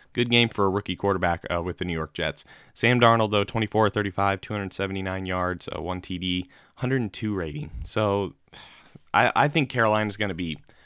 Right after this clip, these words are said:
better than a lot of people are, are saying this year. A-, and really, all these games, the rookies,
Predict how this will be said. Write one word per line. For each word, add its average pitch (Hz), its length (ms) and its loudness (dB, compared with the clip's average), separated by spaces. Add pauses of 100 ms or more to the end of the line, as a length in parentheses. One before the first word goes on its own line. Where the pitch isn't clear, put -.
(140)
better 104 240 6
than 98 100 -4
a 87 80 -2
lot 87 180 2
of - 60 -8
people 87 300 -6
are, 78 160 -6 (140)
are 78 120 -8
saying 76 380 -8
this - 240 -10
year. - 220 -8 (840)
A-, - 220 -8
and 117 200 -4
really, 180 400 4 (100)
all 139 200 4
these 110 240 -2
games, 80 440 -10 (180)
the 98 120 -2
rookies, 143 720 -2